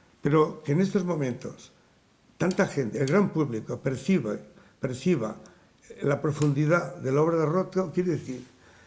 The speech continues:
que, que el público en general, y yo estoy seguro que muchos artistas sientan esa necesidad, que yo creo que se siente en esos momentos una necesidad, una sed de absoluto,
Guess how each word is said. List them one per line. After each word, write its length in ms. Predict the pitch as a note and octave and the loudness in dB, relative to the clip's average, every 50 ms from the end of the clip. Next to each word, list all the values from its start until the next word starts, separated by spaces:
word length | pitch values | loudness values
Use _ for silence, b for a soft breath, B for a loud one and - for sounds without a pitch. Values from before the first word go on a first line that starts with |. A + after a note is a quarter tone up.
| B B B | B B B
que, 140 | - - - | -8 -8 -6
que 120 | - - | -2 0
el 80 | D3 C#3+ | 0 0
público 480 | - - G#3 A3+ G3 F#3+ D#3 C#3+ - C#3 | 0 2 2 2 2 2 0 0 -2 -2
en 80 | A2+ | -2
general, 400 | - - C3 B2+ C3 B2 A2 - - - - - b b b b b b b b _ _ _ | -2 -4 -4 -4 -4 -6 -6 -8 -10 -14 -20 -20 b b b b b b b b _ _ _
y 100 | - C#3 | -2 2
yo 100 | C#3+ F3 | 2 2
estoy 180 | F#3 F#3 G#3+ F#3+ | 4 4 2 2
seguro 320 | C#3+ D#3 E3 E3+ E3+ C#3 | 4 4 2 2 2 0
que 100 | - - | 0 -2
muchos 320 | A#2 C#3+ D#3+ - F#3+ F3 E3 | -2 -2 0 0 -2 -2 -2
artistas 540 | E3+ - - F#3 D#3+ C#3+ - F#3+ F#3 F#3 B B B B B B | -6 -4 -2 -2 -2 0 2 0 0 0 B B B B B B
sientan 600 | - - - G#3 A#3 A#3 G3 - - B2 - B2+ | -8 0 2 4 4 4 2 0 -4 -6 -6 -8
esa 220 | A#2+ G#2+ - - - | -8 -8 -8 -8 -8
necesidad, 600 | A2 F#2+ F#2 A2 G#2 - B2 C#3+ - - - - - B B B B B B B B _ | -10 -10 -10 -10 -10 -10 -10 -10 -10 -12 -12 -14 -18 B B B B B B B B _
que 100 | - C#3 | 0 4
yo 160 | D3+ F#3 G3+ G3 | 4 4 4 4
creo 120 | G3+ F#3 | 2 0
que 60 | D3+ | 0
se 120 | - F3 D3 | 0 0 0
siente 380 | - - G#3 A3 G#3 D3 D3 | 4 4 4 6 4 2 0
en 60 | D3+ | -2
esos 160 | D3+ C#3 - - | -4 -6 -6 -6
momentos 520 | - B2 A#2 A2 G#2 - - - - B B B B B B - | -6 -6 -4 -6 -6 -8 -10 -12 -12 B B B B B B 0
una 200 | D#3 E3+ F3+ E3+ | 2 2 2 2
necesidad, 680 | D#3 - C#3 C3+ - - D3 D3+ D#3+ D3+ D3+ - B B B B B - | 2 0 0 -2 -2 -2 0 0 0 0 0 -4 B B B B B -2
una 220 | D3 E3+ F3 D#3 | 0 2 2 2
sed 220 | - - A2+ - | 2 2 2 2
de 100 | D3 D3 | 2 -2
absoluto, 640 | - - - - A2+ G#2+ G#2+ G#2 G#2+ - - - - | -4 -4 -6 -6 -6 -4 -6 -8 -8 -10 -14 -14 -14